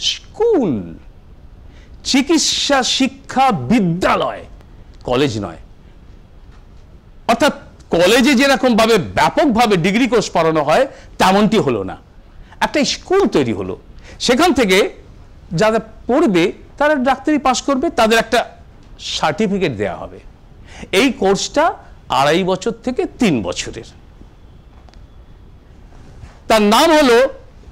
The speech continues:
দি নেটিভ মেডিকেল ইনস্টিটিউশন, আগে নাম ছিল স্কুল for নেটিভ ডক্টরস। কোথায় তৈরি হলো? সারা ভারতবর্ষে এটাই প্রথম মেডিকেল স্কুল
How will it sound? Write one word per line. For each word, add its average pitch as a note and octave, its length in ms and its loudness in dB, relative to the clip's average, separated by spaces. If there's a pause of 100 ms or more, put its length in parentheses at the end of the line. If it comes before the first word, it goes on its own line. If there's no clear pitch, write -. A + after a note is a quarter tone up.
(240)
দি C4+ 120 4 (320)
নেটিভ D#4 280 2 (240)
মেডিকেল A#3+ 420 2 (500)
ইনস্টিটিউশন, A#3 720 2 (460)
আগে G#3+ 140 4 (100)
নাম A3 100 4 (120)
ছিল A#3 140 2 (420)
স্কুল D4+ 380 2 (160)
for G3+ 160 2 (180)
নেটিভ D#3+ 240 0 (420)
ডক্টরস। C3 380 -2 (260)
কোথায় A3 280 2
তৈরি C#4 200 4
হলো? C4 120 0 (1000)
সারা F3+ 280 2
ভারতবর্ষে F3 420 0
এটাই D#3+ 240 0
প্রথম F#3 220 0 (120)
মেডিকেল C3 320 -2
স্কুল G#2+ 180 -6